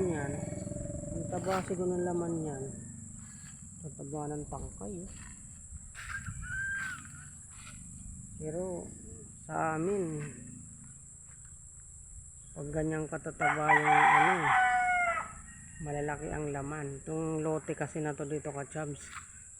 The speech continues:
may may-ari pero hindi pa pinapansin. Ayun, tinaniman ng mga ano, ng mga tubo. Ayun, may tubo dun, oh. Tapos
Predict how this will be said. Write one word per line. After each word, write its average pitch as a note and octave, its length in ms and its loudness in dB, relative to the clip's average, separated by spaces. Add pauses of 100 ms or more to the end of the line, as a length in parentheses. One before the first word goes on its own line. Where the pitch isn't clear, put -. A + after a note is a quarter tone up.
(220)
may D#3 120 6
may-ari D#3 440 4
pero D3 200 2
hindi C#3+ 120 2
pa C#3 120 -6
pinapansin. C#3 760 -2
Ayun, E3+ 200 2
tinaniman D#3 560 6
ng D#3 80 4
mga D3+ 200 4 (120)
ano, D#3+ 240 2 (1200)
ng C#3 120 -6
mga C#3+ 240 -2
tubo. C#3+ 320 2 (1400)
Ayun, D3+ 160 0
may D3+ 160 2
tubo D3 320 0
dun, C#3+ 320 -2
oh. - 20 -14 (600)
Tapos C#3 240 -4